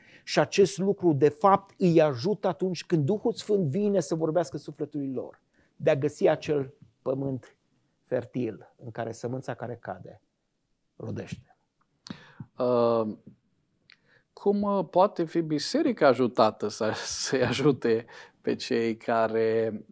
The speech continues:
Speaker 2: uh, să zic, uh, familiile din biserică? Deja am văzut, uh, sfătuirea,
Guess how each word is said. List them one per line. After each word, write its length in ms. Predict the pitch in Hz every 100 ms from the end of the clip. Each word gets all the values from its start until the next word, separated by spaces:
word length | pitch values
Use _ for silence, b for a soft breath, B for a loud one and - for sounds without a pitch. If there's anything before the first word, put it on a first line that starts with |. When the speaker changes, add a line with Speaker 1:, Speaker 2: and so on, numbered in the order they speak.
| 113
Speaker 2:
uh, 580 | 113 110 107 107 107 101
să 180 | 135 -
zic, 380 | 104 110 107 -
uh, 240 | 120 110 107
familiile 500 | 107 120 120 113 110
din 160 | 110 117
biserică? 520 | 131 - 120 98 101
Deja 300 | 104 107 117
am 220 | 110 107
văzut, 520 | 113 113 123 117 - -
uh, 120 | 113 110
sfătuirea, 1000 | - 117 104 110 123 127 117 113 110